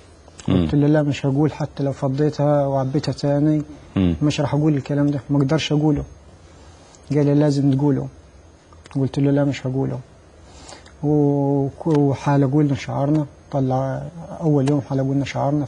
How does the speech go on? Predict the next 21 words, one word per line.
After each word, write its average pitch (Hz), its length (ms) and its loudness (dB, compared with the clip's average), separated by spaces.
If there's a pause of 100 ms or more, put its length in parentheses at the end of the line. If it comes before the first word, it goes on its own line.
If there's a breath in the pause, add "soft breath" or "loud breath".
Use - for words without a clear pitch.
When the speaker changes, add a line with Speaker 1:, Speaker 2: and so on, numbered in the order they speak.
Speaker 2:
فيه، 156 140 -2 (800 loud breath)
قالوا: 135 300 0
"عشان 123 420 -6 (920 loud breath)
لازم 135 300 2
ت-، 131 380 -4 (260)
عشان 135 280 -2
انتوا 127 200 -2
كفار 143 460 -2
لازم 135 320 -4
نحرق 135 240 -2
لكم 131 200 -6
شعاركم". 131 400 -6 (1700 loud breath)
وقعدوا 147 340 4
التعذيب. 147 680 0 (120)
كنت 135 340 -6
بعد 139 340 2
ما 131 420 0 (100)
خدوني 139 760 0
تاني 147 220 2
يوم 147 220 4
برضه، 143 340 0